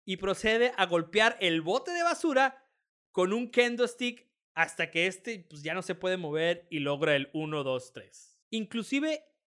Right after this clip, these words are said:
el describir la acción suena ridículo. Si no, si no, <laughs> si necesitas verlo para entender qué fue lo que pasó, porque el momento en que este Eddie mete a Archer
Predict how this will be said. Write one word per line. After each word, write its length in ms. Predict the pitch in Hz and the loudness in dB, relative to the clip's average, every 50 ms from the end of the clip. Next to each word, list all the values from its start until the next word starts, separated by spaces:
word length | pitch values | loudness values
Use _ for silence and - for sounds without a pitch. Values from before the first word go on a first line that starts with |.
| _ _ - | _ _ 0
el 180 | 202 190 185 | 2 2 4
describir 540 | 180 185 175 180 - - 180 180 190 220 233 | 4 2 0 0 -4 -4 -2 0 0 0 2
la 160 | 262 269 262 | 4 2 2
acción 560 | 226 - - - 240 240 240 240 254 247 - _ | 2 0 -2 2 4 4 4 4 0 -6 -12 _
suena 300 | - - 190 202 214 214 | -4 0 0 4 4 4
ridículo. 480 | 202 196 185 190 175 - 160 151 151 | 4 4 2 2 0 0 -2 -2 -2
Si 160 | 147 - 202 190 | -2 -2 -4 -2
no, 160 | 196 208 - | -4 -6 -8
si 220 | - - - 214 202 | -8 -4 -2 -2 0
no, 160 | 202 220 - | -2 -4 -6
<laughs> 40 | - | -8
si 300 | - - - 247 190 - - - - - _ _ _ - | -10 -8 -6 -6 -6 -8 -10 -20 -20 -20 _ _ _ -4
necesitas 600 | 196 220 214 208 226 285 285 311 285 254 220 202 | -2 -2 -2 -2 -4 -2 2 2 2 2 2 4
verlo 440 | 202 233 240 233 233 233 233 226 233 | 6 6 8 6 6 4 2 4 4
para 180 | 214 190 185 | 4 4 4
entender 500 | 185 180 - 175 170 180 180 196 202 196 | 2 0 -2 -4 -2 2 4 2 2 2
qué 100 | - 208 | 0 -4
fue 160 | 190 - 208 202 | -2 0 0 2
lo 140 | 202 196 | 2 0
que 100 | 185 180 | 0 -2
pasó, 340 | 175 170 156 - 220 226 185 | -2 -2 -2 2 2 0 2
porque 260 | 180 190 - - - | 2 0 0 2 0
el 60 | 202 196 | 0 0
momento 380 | 190 190 202 226 240 240 311 | 0 -2 -4 -4 -4 -4 -8
en 80 | 311 277 | -8 -4
que 160 | - 240 202 | -2 0 0
este 380 | 190 185 - - 226 220 - - | 0 -2 -2 -2 -2 -2 0 4
Eddie 380 | - 202 220 233 240 240 240 196 | 6 6 6 6 4 0 -2 -2
mete 600 | 196 196 214 220 214 - - 208 202 202 _ _ _ | -2 0 0 -2 -2 -4 -6 -8 -8 -8 _ _ _
a 520 | - 180 165 160 156 151 143 139 135 - - | 4 4 6 6 6 4 4 2 0 2 6
Archer 640 | 175 180 208 214 - - 233 214 196 185 - _ _ | 8 8 8 6 4 4 2 2 2 0 -8 _ _